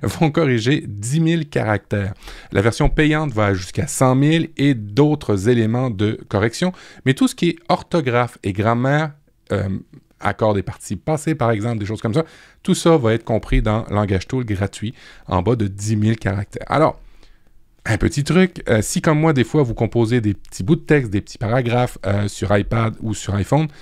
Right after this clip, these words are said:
ben, gardez toujours en mémoire langagetool point org, euh, pas trop loin, parce que, ben, vous pouvez copier-coller directement, et là, ça fonctionne dans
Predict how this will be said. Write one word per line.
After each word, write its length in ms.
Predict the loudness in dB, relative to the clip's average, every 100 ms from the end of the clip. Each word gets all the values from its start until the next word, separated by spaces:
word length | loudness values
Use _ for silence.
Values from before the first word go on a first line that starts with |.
| -20 -6
ben, 80 | 0
gardez 260 | 2 2 0
toujours 380 | -2 0 0 0
en 180 | 0 2
mémoire 600 | 2 2 2 2 0 0
langagetool 640 | 0 2 0 0 0 0
point 160 | 0 0
org, 420 | 0 0 0 -2 -4 -20 -10 -2
euh, 120 | 0
pas 140 | 2
trop 180 | 0 0
loin, 220 | 0 0
parce 180 | -2 -4
que, 220 | -2 -4 -6 -4
ben, 120 | 0
vous 160 | 0 -2
pouvez 300 | -4 -2 -2
copier-coller 720 | -2 -4 -2 -4 -2 0 0
directement, 600 | -2 -4 -4 -4 -4 -4
et 100 | -4
là, 160 | -2 -2
ça 100 | -4
fonctionne 460 | -6 -6 -4 -4 -4
dans 340 | -4 -4